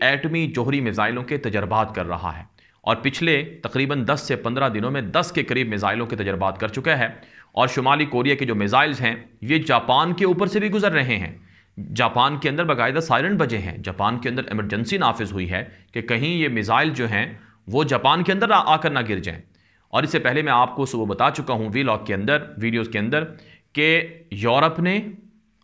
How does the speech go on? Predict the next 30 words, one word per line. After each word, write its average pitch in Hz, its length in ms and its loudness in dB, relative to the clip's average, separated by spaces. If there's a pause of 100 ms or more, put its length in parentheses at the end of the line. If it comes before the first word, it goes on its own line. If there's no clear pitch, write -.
(140)
और 117 120 4
अमेरिका 135 460 2
ने 92 160 -4 (640)
न्यूक्लियर 165 640 0 (680)
वेपन 160 500 2
से 170 180 0
बचने 123 380 -2
की 156 100 -4
जो 156 100 0
मेडिसिन्स 135 720 -2
हैं 82 280 -8
उनके 165 280 -2
लिए 185 140 -2
बाकायदा 131 500 2 (380)
कई 180 180 4
कई 180 200 2
मिलियन 151 380 0
डॉलर्स 135 340 0
की 127 80 0
रकम 117 220 -2
मुख्तस 113 320 -4
की 170 120 -2
है 175 60 2
और 208 100 2
वो 170 100 0
मेडिसिन 147 340 0
जमा 185 220 2
कर 147 160 2
रहे 107 220 0
हैं 90 140 -4